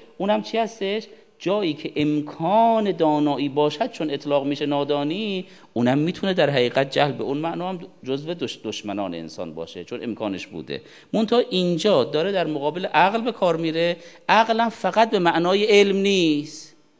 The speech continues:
عقل به معنای این بودش که هم قوهٔ نظریه، هم قوهٔ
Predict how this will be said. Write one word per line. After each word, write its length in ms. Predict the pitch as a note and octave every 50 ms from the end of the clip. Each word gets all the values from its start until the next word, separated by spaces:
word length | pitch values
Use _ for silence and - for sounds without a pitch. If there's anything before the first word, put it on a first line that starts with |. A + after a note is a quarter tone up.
| _ _ _ _ _ -
عقل 240 | D3+ F3+ G#3 G#3 G3
به 80 | F3
معنای 420 | D#3+ D#3 D3+ C#3+ D#3 D#3+ F3 G3+ G#3
این 120 | G#3+ G#3+
بودش 260 | G3+ G3 E3 D#3+ D3+
که 100 | - -
هم 160 | D#3 F3 G#3 G3
قوهٔ 680 | - - D3+ C#3 D3 F3+ F#3+ F#3+ E3+ C#3+ A#2 F#2+ - - - - - - _ _ - -
نظریه، 1000 | A2+ B2 C#3+ C#3+ C#3 D3+ D3 C#3+ D3 D3 C#3+ C#3+ D3 D3+ E3 F#3+ G#3+ A#3 A3+ F3+ D#3
هم 180 | F#3+ G#3+ A3
قوهٔ 680 | G3 - E3+ D3+ C#3+ D#3+ F3+ G3+ G#3+ A3 A3+ A#3+ C4